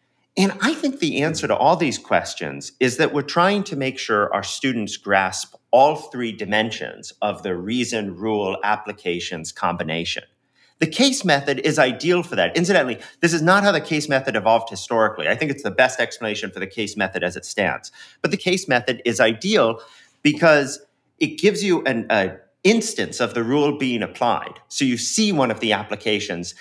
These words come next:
And in the typical, uh, casebook example, will force you to think about the reasons why the rule exists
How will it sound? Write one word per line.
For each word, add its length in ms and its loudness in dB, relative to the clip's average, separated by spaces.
And 140 4
in 100 2
the 80 2
typical, 720 0
uh, 240 2
casebook 560 0
example, 580 0
will 120 0
force 440 -2
you 100 0
to 80 -4
think 200 -4
about 320 0
the 80 -2
reasons 480 -2
why 180 2
the 100 -2
rule 220 -2
exists 600 0